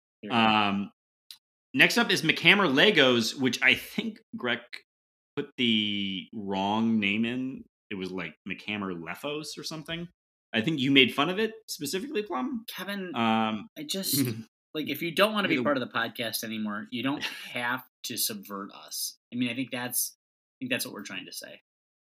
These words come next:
Speaker 2: Yeah, just quit already.
Speaker 1: But,
Speaker 2: Um, but
Speaker 1: but
Speaker 2: keep, but keep editing. <laughs>
Speaker 1: But, but, but, my God. But, oh, yeah, you have to ask this question.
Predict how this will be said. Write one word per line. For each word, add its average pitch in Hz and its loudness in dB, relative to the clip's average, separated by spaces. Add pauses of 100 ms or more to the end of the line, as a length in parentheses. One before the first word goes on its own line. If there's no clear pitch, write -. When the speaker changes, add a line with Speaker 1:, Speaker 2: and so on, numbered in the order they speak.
(320)
Speaker 2:
Yeah, 113 -2
just 117 -8
quit 90 -6 (100)
already. 104 -6 (100)
Speaker 1:
But, 113 6
Speaker 2:
Um, 104 0
but 147 2
Speaker 1:
but - -12
Speaker 2:
keep, 127 -4
but 127 4
keep 139 4
editing. 101 2 (100)
<laughs> - -14
Speaker 1:
But, 151 -4
but, 143 0
but, 117 -16 (160)
my 107 -4
God. 92 -10
But, 139 -4 (220)
oh, 127 -8 (640)
yeah, 104 -10
you 104 -8
have 101 -16
to 95 -10
ask - -12
this - -20
question. - -16